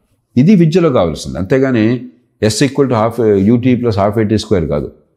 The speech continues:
లేకపోతే A plus B whole square is equal to A square plus two A B plus B square కాదు. విద్యలో కావాల్సింది అది కాదు. విద్యలో ఈ మూడు కావాలి. అదే మీరు పరీక్ష ప్రమాణంగా పెట్టారనుకోండి,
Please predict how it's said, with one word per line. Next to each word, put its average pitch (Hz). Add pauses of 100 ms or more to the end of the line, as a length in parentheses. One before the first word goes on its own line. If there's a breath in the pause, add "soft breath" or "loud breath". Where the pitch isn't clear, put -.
(420)
లేకపోతే 113
A 107
plus 123
B 127
whole 113
square 113
is 107
equal 110
to 101
A 101
square 113
plus 107
two 107
A 104
B 101
plus 92
B 92
square 90
కాదు. 73
విద్యలో 101
కావాల్సింది 101
అది 73
కాదు. 76 (500)
విద్యలో 135
ఈ 117
మూడు 101
కావాలి. - (680)
అదే 151
మీరు 202
పరీక్ష 147
ప్రమాణంగా 147
పెట్టారనుకోండి, 90